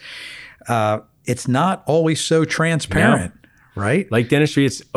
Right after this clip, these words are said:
Speaker 2: it's overly complicated sometimes and causes all of us, practice owners, associates, team members, to go nacho nuts trying to track this. So hope to deliver some value.
Speaker 1: Yeah, I mean, I, and I think, Paul, some of it's probably intentionally so.
Speaker 2: Yeah.
Speaker 1: And sometimes I find that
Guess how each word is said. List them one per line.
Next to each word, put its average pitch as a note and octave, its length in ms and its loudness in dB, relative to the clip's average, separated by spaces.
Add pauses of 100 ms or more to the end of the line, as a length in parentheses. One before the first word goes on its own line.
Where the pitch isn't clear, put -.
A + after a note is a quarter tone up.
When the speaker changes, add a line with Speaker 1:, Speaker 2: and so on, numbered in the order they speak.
Speaker 2:
it's - 180 -2
overly C3+ 380 2
complicated G2+ 680 -2
sometimes F2+ 460 -6
and E2 100 -8
causes F2+ 380 -6
all A2 300 2
of F2 80 -4
us, E2 220 -8
practice G2 480 -4
owners, G2 240 -4
associates, F#2 560 -2
team G2+ 220 -2
members, E2 460 -4 (340)
to F#2 100 -6
go A2+ 160 4
nacho F#2+ 420 2
nuts E2 220 -4
trying F2+ 240 -4
to D#2+ 60 -4
track E2+ 320 -6
this. - 140 -12
So F2 100 -8
hope F#2 160 -4
to F2 100 -6
deliver E2 300 -8
some D#2+ 160 -8
value. D2+ 380 -6 (140)
Speaker 1:
Yeah, C#3 140 0
I B2 60 0
mean, B2 160 2
I, A#2+ 140 2
and B2+ 140 0
I A#2+ 140 2
think, C#3+ 220 -2
Paul, C#3 260 -2
some D#3 300 0
of D#3 80 2
it's D3 160 2
probably B2 360 0
intentionally C#3+ 800 0
so. A#3 480 2
Speaker 2:
Yeah. E2+ 200 -2 (200)
Speaker 1:
And B2 220 2
sometimes E3 400 0
I A#2 100 2
find A2 500 0
that G2+ 400 -2